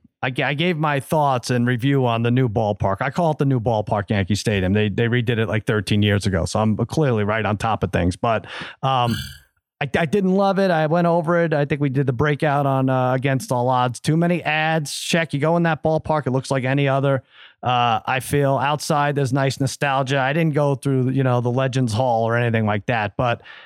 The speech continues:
uh, I wanna bring brown mustard back to the ballparks, even if I have to supply it myself. The fact that a New York team doesn't give it out,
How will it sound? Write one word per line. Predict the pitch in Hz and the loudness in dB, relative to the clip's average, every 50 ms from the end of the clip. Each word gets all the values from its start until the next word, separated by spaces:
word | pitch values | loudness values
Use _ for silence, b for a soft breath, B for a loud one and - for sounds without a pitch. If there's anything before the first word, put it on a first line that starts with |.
| B B B B - | B B B B -2
uh, | 131 131 123 120 120 - - | 0 2 2 0 0 -2 -2
I | 143 | -2
wanna | 143 156 165 170 170 | 0 0 2 2 0
bring | 151 135 165 160 139 | 0 0 0 0 0
brown | 107 151 147 143 139 131 | 0 0 0 0 0 0
mustard | 127 123 123 - - 135 - - | 0 0 0 0 -2 -2 -2 -2
back | 120 113 110 107 - | -2 -2 -4 -2 -2
to | 127 | -2
the | 113 95 | -2 0
ballparks, | 98 110 104 101 - - 107 107 104 - - - - - - _ | 0 0 0 0 0 -2 -2 -2 -2 -4 -4 -8 -10 -10 -8 _
even | 160 160 151 160 165 | -2 -2 0 0 0
if | 135 151 | 0 0
I | 143 139 | 0 0
have | 131 139 131 - | 0 0 -2 -2
to | - 123 | -4 -4
supply | - - 117 - - 127 123 123 | -4 -4 -4 0 0 0 2 0
it | 110 98 | 0 -2
myself. | 107 110 104 - - 120 104 - - - | -2 -4 -2 -2 -2 -2 0 -2 -2 -2
The | 131 117 | -4 -2
fact | - 165 165 175 156 - | 0 0 -2 0 0 -2
that | 160 143 | -2 0
a | 135 135 | 0 2
New | 135 151 165 | 2 2 2
York | 165 160 160 156 - - | 2 2 2 0 -2 -2
team | - 151 143 135 127 | -2 0 0 2 2
doesn't | 131 131 120 131 131 | 0 0 0 0 0
give | 120 123 113 | 0 0 0
it | 117 113 | 0 0
out, | 117 113 104 95 92 - | 0 0 -2 -2 -4 -6